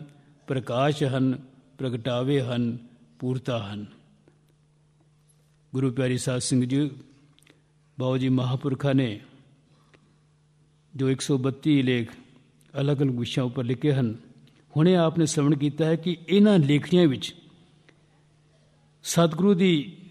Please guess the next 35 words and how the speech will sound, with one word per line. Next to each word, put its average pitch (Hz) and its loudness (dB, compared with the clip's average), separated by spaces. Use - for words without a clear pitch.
ਅਨੁਭਵੀ 180 6
ਪ੍ਰਕਾਸ਼ 147 2
ਦੀ 151 0
ਬਖਸ਼ਿਸ਼ 131 -2
ਹੈ, 127 -2
ਜੋ 180 4
ਜਗਿਆਸੂਆਂ 165 4
ਨੂੰ 165 4
ਅੰਤਰਾਤਮਾ 170 4
ਟੁੰਬਦੀਆਂ 165 6
ਹਨ। 101 -6
ਸੋ 160 -6
ਐਸੀ 170 2
ਲੇਖਣੀਆਂ 151 2
ਆਪਾਂ 151 -2
ਜ਼ਰੂਰ 151 0
ਪੜ੍ਹੀਏ, 165 2
ਸੁਣੀਏ 156 4
ਬਾਰ-ਬਾਰ 139 -2
ਤੇ 170 2
ਉਹਨਾਂ 160 6
'ਤੇ 151 0
ਅਮਲ 147 4
ਕਰਕੇ 143 0
ਆਪਣਾ 135 0
ਜੀਵਨ 131 0
ਸਫਲਾ 131 -2
ਕਰੀਏ। 143 0
ਇੱਕ 151 -2
ਸੌ 156 2
ਬੱਤੀ 151 2
ਲੇਖ 156 0
ਹਿੰਦੀ 135 2
ਵਿੱਚ 160 0
ਵੀ, 165 2